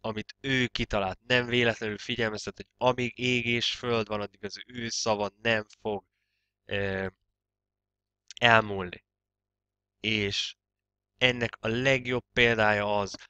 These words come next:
hogy az égbolton mi történik. Úgyhogy nem lehet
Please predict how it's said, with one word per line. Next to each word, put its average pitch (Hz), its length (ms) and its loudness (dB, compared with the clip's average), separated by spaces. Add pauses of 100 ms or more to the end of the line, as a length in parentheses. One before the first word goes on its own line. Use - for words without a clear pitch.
(280)
hogy 98 440 -4
az 104 200 -12
égbolton 107 680 -2
mi 98 120 -8
történik. - 560 -12 (400)
Úgyhogy 117 320 -4 (420)
nem 156 220 0
lehet 139 580 2